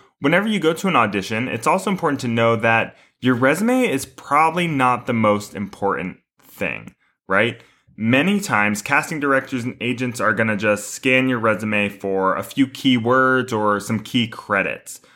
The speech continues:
right? And do we know what those keywords are?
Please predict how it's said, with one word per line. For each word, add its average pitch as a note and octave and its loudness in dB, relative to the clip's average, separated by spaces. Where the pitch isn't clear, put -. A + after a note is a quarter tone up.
right? A#2+ 2
And B2 -4
do C3 2
we C3 4
know C3 2
what C3+ -2
those A#2+ -2
keywords G#2 -4
are? G#3 0